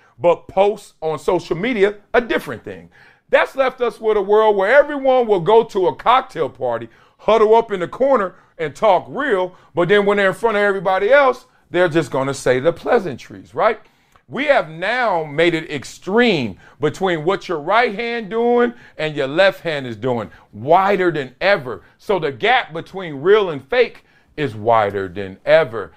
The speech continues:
And it's a bad state of affairs. So what comes from it is we start judging all of you. We ain't got time to figure it out.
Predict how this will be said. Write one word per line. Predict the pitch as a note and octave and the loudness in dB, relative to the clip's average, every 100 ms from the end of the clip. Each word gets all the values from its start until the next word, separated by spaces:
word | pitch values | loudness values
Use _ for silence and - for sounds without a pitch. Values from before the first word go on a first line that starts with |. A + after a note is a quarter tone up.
| _ | _
And | D3+ F#3+ | -4 -4
it's | G#3 | -4
a | G3+ | -2
bad | A#3+ A#3+ G#3+ | 2 2 0
state | - G#3 | -2 -4
of | F3 | -4
affairs. | D3 - A#3 A3 B2+ - _ _ | -8 0 2 4 0 -8 _ _
So | A3 | 0
what | F#3+ F3+ | 2 0
comes | - C#4+ D4+ | 2 2 0
from | G3 E3 | -4 -4
it | D3+ | -4
is | D3+ D3 - _ _ _ | -6 -8 -16 _ _ _
we | A#2 C#3+ | -4 -4
start | - A#3 F3+ | 0 2 2
judging | A#2+ A3 G#3 E3+ - - | 0 -2 0 -6 -4 2
all | B3+ A#3+ | 4 4
of | E3 | -2
you. | C#3+ | -8
We | D3+ | -4
ain't | D4+ C#4 | -2 0
got | A#3+ A#3 | -2 -2
time | G#3 A#3+ B3 | -4 -2 -4
to | A3 | -6
figure | - G3 G3+ G#3 | -4 -2 0 0
it | |
out. | D3+ D#3 | 2 0